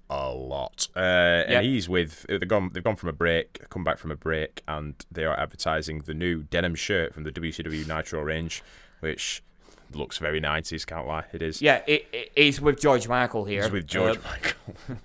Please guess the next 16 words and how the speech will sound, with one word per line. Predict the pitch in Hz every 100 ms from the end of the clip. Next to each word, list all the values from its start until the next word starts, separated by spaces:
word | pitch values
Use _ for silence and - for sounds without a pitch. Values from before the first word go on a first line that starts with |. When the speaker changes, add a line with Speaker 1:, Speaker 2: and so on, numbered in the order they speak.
| -
Speaker 1:
<laughs> | 110 -
Speaker 2:
Buff | 151 143
Bagwell | 139 123 123 113 117
in |
the | 117
fucking | 107 120 143
denim | 123 127 123
shirt. | 120 131 120 113 - 143 156 -
Like, | - 117
Jesus | - 147 143 139 -
fucking | 131 - 117
Christ. | 107 117 117 113 107 - - 120 151 165 170 160 151 143 127 117 -
Speaker 1:
Yeah, | 104 92 87 -
Speaker 2:
You | -
Speaker 1:
um, | 98 95 95
Speaker 2:
know, | 123